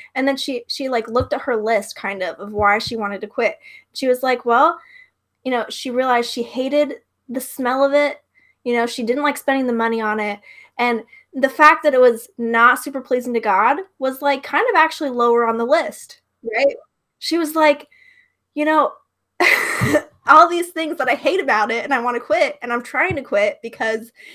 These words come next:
it's stinky, and I, I'm self-conscious, and I have to brush my teeth all the time, and, and I have to spend all this money on it, and,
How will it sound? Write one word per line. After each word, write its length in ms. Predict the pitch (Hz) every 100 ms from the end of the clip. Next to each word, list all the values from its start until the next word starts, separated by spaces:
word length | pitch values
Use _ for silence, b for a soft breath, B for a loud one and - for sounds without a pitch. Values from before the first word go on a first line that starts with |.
| B B _
it's 200 | 269 269
stinky, 540 | - 359 339 285 247 185
and 140 | 190
I, 220 | 233 240 B _
I'm 100 | -
self-conscious, 640 | 285 339 349 - 359 339 302
and 80 | 269
I 20 |
have 80 | 277
to 60 | 262
brush 180 | 311
my 120 | 339 311
teeth 260 | 339 339
all 120 | 294
the 80 | 269
time, 400 | 277 262 254 247
and, 160 | 240 233 B B B
and 120 | 262
I 180 | 294 277 269
have 160 | 320
to 80 | 320
spend 220 | 320 339
all 100 | 349
this 140 | 330 285
money 320 | 320 339 320
on 180 | 269 254
it, 160 | 233 -
and, 200 | 233